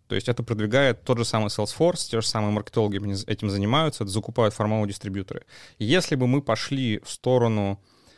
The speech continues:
а, вот этих продуктов с iHerb, то есть именно восполняющих какие-то дефициты, наверное, наверное, их надо продвигать по-другому. То есть там не будет медицинского промоушена, там будет D two C,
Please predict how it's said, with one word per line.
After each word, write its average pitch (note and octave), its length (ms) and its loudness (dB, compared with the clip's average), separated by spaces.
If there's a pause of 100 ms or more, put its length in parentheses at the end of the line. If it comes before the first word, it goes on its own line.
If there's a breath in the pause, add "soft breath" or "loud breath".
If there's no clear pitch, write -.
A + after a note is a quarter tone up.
(340 soft breath)
а, G2 320 -2
вот A2 120 0
этих A2+ 160 0
продуктов A#2 520 0
с - 80 -12
iHerb, B2+ 500 0 (160)
то A2 100 -4
есть - 160 -4
именно G#2+ 180 -2
восполняющих A#2+ 680 -2
какие-то A2+ 320 -4
дефициты, A2 640 -8 (760 soft breath)
наверное, A#2+ 880 0 (560)
наверное, A#2 480 0
их - 40 -6
надо A2+ 160 0
продвигать G#2+ 380 -4
по-другому. F2+ 460 -4
То G2+ 60 -6
есть - 120 -8
там G#2+ 140 -2
не A2 80 0
будет A#2 240 0
медицинского G#2 400 -4
промоушена, C3+ 520 2
там G#2+ 200 -2
будет G#2 180 -4
D A2+ 80 -6
two A2+ 160 -6
C, G3 280 -4